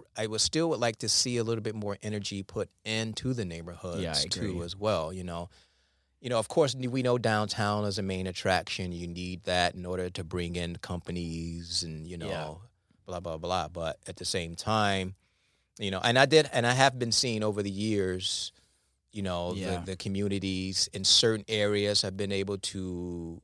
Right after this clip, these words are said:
Speaker 1: you know, rise up a little. Like, there's a
Speaker 2: Livernois.
Speaker 1: Exactly.
Speaker 2: Yeah, yeah.
Speaker 1: I used to live right off Livernois,
Speaker 2: Really?
Speaker 1: like,
Speaker 2: Yeah.
Speaker 1: further, further south, you know? And, you know, these areas were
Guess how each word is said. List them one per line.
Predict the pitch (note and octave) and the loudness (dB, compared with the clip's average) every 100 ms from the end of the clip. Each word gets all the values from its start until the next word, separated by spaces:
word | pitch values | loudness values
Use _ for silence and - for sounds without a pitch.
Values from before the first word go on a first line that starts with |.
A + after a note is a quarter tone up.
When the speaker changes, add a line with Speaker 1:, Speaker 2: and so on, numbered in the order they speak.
| - | -18
Speaker 1:
you | F#2 | -12
know, | E2 | -6
rise | F2+ F2+ F2+ | 0 0 0
up | F#2 - | -4 -6
a | |
little. | F2+ F#2 F#2 | -4 -2 -2
Like, | F2+ F2+ - | -2 -2 -4
there's | G2 F2+ | -4 0
a | F#2 F2 - _ | -2 -2 -8 _
Speaker 2:
Livernois. | B2+ A2+ A2 A2+ G2+ F#2+ - | -12 -10 -8 -8 -8 -12 -12
Speaker 1:
Exactly. | E2 D2+ D2+ F2 F2+ G2 | -12 -6 -2 -2 -2 -4
Speaker 2:
Yeah, | F#2+ F2+ F2+ | -4 -4 -2
yeah. | G2+ | 0
Speaker 1:
I | |
used | C#3 C3+ | 0 0
to | |
live | B2+ C3+ A#2+ | 2 4 6
right | B2 | 8
off | C#3 B2+ | 8 6
Livernois, | F#2+ F#2 F2+ | 0 0 0
Speaker 2:
Really? | - F2 | 0 2
Speaker 1:
like, | F2 F2+ - | 2 0 -4
Speaker 2:
Yeah. | G#2 G2 | 0 2
Speaker 1:
further, | G#2 G#2+ G2+ | 4 2 0
further | - A2+ G#2+ G2+ G2+ | 2 2 2 2 0
south, | G2 - A2 G#2+ F2 - - | 2 2 2 2 0 -6 -8
you | F2+ | -6
know? | F2 F#2+ A2 - _ _ _ _ - | -4 -6 -8 -12 _ _ _ _ -2
And, | G2+ G2 F#2 F#2 F2+ F#2 F#2+ - _ _ _ _ _ _ | 0 2 2 0 0 -4 -8 -14 _ _ _ _ _ _
you | G2 | -6
know, | F#2 E2+ | -2 -2
these | E2 F2+ A#2 - | -4 -4 -2 0
areas | A#2+ A#2+ C3 A#2 F#2 - - - _ _ _ _ _ _ | 2 4 4 2 2 0 -2 -6 _ _ _ _ _ _
were | G2 G2+ G2 F#2 F#2 F2 | 0 2 4 4 2 0